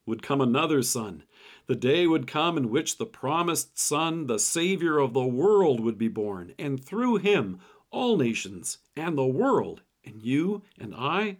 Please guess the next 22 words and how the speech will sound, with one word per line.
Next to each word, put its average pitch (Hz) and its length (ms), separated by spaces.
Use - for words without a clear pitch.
would 143 140
be 131 100
blessed. - 540
You 226 140
and 165 100
I 175 120
are 165 120
the 120 100
recipients 110 680
of 104 140
that 143 260
forgiveness 147 560
of 120 160
sins 160 420
and 113 160
eternal 208 580
life 170 360
that 110 140
he 190 200
came 175 320
to 165 80
bring. 104 400